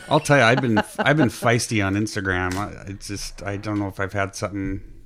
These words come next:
Speaker 1: I
Speaker 2: Your,
Speaker 1: don't know,
Speaker 2: your
Speaker 1: but I
Speaker 2: inner
Speaker 1: just
Speaker 2: instigator is coming out.
Speaker 1: Yeah, for sure. I mean, I've been entertaining myself, but I've probably been ticking off some people. I don't know, but, uh, but I have fun with it, and, you know, part of it is just, I'm so, I'm hashtagged out.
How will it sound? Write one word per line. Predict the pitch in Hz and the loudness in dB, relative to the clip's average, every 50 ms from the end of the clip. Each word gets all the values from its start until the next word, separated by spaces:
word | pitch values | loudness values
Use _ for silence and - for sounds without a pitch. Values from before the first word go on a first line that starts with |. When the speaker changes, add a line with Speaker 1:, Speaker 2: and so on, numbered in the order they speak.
| - - | -14 -6
Speaker 1:
I | - 185 | 0 0
Speaker 2:
Your, | 175 | 2
Speaker 1:
don't | - 202 | 2 2
know, | - - 175 | 0 0 0
Speaker 2:
your | 185 175 - - | 0 0 2 4
Speaker 1:
but | 185 180 | 4 6
I | |
Speaker 2:
inner | 180 170 - | 6 4 4
Speaker 1:
just | - 160 170 | 4 4 2
Speaker 2:
instigator | 170 - - - 156 160 147 139 147 135 123 | 2 2 2 -2 2 2 2 2 2 0 -2
is | 160 - - | -4 -4 -4
coming | - 165 147 147 143 147 | -4 -4 -4 -2 -4 -4
out. | 143 139 135 - - | -4 -4 -4 -6 -6
Speaker 1:
Yeah, | - 127 123 113 104 | -2 0 2 2 2
for | - - 113 | 0 -2 -6
sure. | 98 - - 110 107 107 101 98 | -4 -4 -2 -2 0 0 2 2
I | 98 | 2
mean, | 104 104 101 | 2 2 2
I've | 104 110 | 2 2
been | 113 107 107 95 | 2 0 0 2
entertaining | 107 110 98 - 104 104 107 107 101 | 0 0 0 0 -2 0 2 2 2
myself, | 92 87 85 - - - 92 90 104 123 123 - | 0 -2 -4 -8 -4 -2 0 0 0 -2 -4 -8
but | - 92 | -12 -12
I've | 90 90 - | -12 -12 -8
probably | - 101 95 101 101 95 | -6 -6 -4 -4 -4 -6
been | 95 95 90 92 | -6 -6 -6 -8
ticking | - - - 98 - 98 92 | -8 -6 -8 -6 -6 -6 -6
off | 90 95 95 - | -4 -6 -6 -6
some | - 104 92 80 | -6 -10 -8 -8
people. | 101 98 92 - 101 92 | -8 -8 -6 -6 -6 -6
I | 90 90 | -6 -8
don't | 90 92 92 | -8 -8 -8
know, | 92 92 90 85 - - | -8 -8 -10 -12 -12 -12
but, | - 95 92 - - | -12 -12 -12 -10 -10
uh, | 98 92 90 92 - | -10 -8 -8 -8 -6
but | 131 131 | 0 2
I | 131 123 | 2 4
have | 113 101 - | 2 2 0
fun | - 104 98 98 | -2 -6 -4 -4
with | 95 - - | -6 -4 -4
it, | 101 98 95 | -4 -4 -2
and, | 95 92 92 90 - - - - - _ _ - - - _ _ _ - | -4 -4 -6 -6 -8 -12 -20 -20 -20 _ _ -20 -20 -20 _ _ _ -6
you | - 117 | -2 0
know, | 113 110 | 0 0
part | - - 127 131 131 123 | 2 4 6 6 6 6
of | 107 | 4
it | 104 101 101 - _ _ _ _ _ _ _ _ _ _ _ _ _ _ _ _ _ _ _ - | 4 2 2 -2 _ _ _ _ _ _ _ _ _ _ _ _ _ _ _ _ _ _ _ -10
is | 107 101 98 95 | -8 -8 -8 -8
just, | - - 107 101 - - - _ _ _ _ _ _ _ - | -6 -6 -6 -6 -6 -8 -12 _ _ _ _ _ _ _ -14
I'm | - 104 101 98 | -10 -8 -6 -6
so, | - - - 104 104 104 | -6 -6 -6 -6 -6 -6
I'm | 104 101 101 101 95 | -4 -4 -4 -4 -6
hashtagged | - - - - 104 95 95 - - - - - - - - | -8 -12 -10 -10 -8 -8 -8 -10 -12 -16 -16 -18 -18 -18 -16
out. | 101 95 92 92 - - | -16 -16 -16 -18 -20 -20